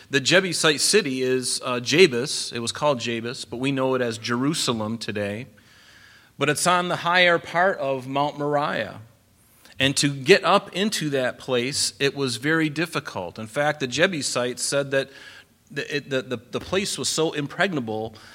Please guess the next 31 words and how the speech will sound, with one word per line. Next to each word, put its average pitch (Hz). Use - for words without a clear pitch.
that 131
even 180
the 151
blind 156
and 151
the 139
lame 131
could 120
defend 123
it. 76
Even 135
the 131
blind 127
and 123
the 120
lame 120
of 107
Jeb-, 110
of, 101
of 101
the 104
town 110
of 104
Jeb-, 101
Jeb-, 107
Jebus 104
or 98
Jerusalem 104
at 98
that 95
time. 95